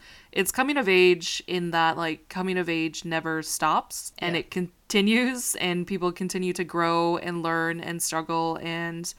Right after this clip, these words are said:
Speaker 1: it never really ends because, you know, you never really have everything figured out at any
Speaker 2: Mm-hmm.
Speaker 1: given point in life.
Speaker 2: Yeah. It's, it's funny going from, like, talking about something that everyone is fucking talking about to talking about this.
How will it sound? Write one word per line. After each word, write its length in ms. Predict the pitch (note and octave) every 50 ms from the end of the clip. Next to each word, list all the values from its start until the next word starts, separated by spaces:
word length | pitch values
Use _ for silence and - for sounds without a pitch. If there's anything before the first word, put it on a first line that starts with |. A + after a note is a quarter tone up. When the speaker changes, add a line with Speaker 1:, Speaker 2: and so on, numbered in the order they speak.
| _
Speaker 1:
it 80 | - C4
never 160 | C#4+ D4+ D4 D#4
really 220 | D4 C#4+ C4+ B3+
ends 300 | C4 B3 G3 F3 E3+ F3+
because, 680 | F3 E3+ - F3+ F3 E3+ E3+ E3 D#3 - - - - - -
you 100 | G#3+ A3
know, 80 | G#3+ G#3
you 160 | G3 F3+ G3+
never 380 | G3+ G#3 G#3+ A3 G#3+ A3+ A3 G3+
really 300 | F3 F#3 F#3 F#3 F#3 F#3+
have 340 | F#3+ F#3 F3 E3+ E3+ -
everything 420 | - - E3+ E3+ E3+ E3 F3+ E3 D#3+
figured 300 | - E3 D#3 D#3+ D#3+ D#3+
out 380 | E3 D#3+ D3+ D3+ D3 - - - _ -
at 200 | - E3 E3 -
any 220 | - E3 F3 E3+ E3
Speaker 2:
Mm-hmm. 80 | - F#3 - _ - - -
Speaker 1:
given 240 | - F3+ E3+ F3 E3+
point 200 | F#3+ F3+ D#3 E3
in 100 | E3 D#3+
life. 400 | D#3+ D#3+ D#3 - B2+ - - -
Speaker 2:
Yeah. 220 | F#3+ F3+ E3+ E3 - - - - -
It's, 260 | A3 A#3+ A3+ - -
it's 280 | G#3+ A3 A#3 A3+ - -
funny 380 | - - A#3 A3+ A#3 B3 B3 G#3+
going 360 | F#3+ F#3+ F#3+ F#3+ F3+ F#3 F#3+
from, 280 | - - F#3 E3+ F3
like, 420 | E3 D#3 D#3 D3+ D3 C3 _ - - _ _ _ _ _ -
talking 300 | - F#3+ F3 E3+ F#3 F3+
about 220 | F3 E3+ D#3+ D#3+
something 300 | - E3+ D#3+ E3 E3 E3
that 160 | D#3+ D3 - -
everyone 580 | D#3+ D#3 D#3 D3+ D3 D#3 D#3+ D#3 D#3 E3 D#3+
is 140 | D#3+ D#3+ -
fucking 380 | - - D3+ - - E3 D#3 C#3+
talking 360 | - D3+ C#3+ - E3+ E3+ E3+
about 460 | E3+ F3+ F3+ F#3 F#3+ G3 - A#3 -
to 220 | - - F3 E3 D#3+
talking 280 | - F#3+ F3 E3 E3
about 220 | D#3 D#3 D3 C3+ -
this. 380 | D#3 D3+ D#3+ E3+ - - -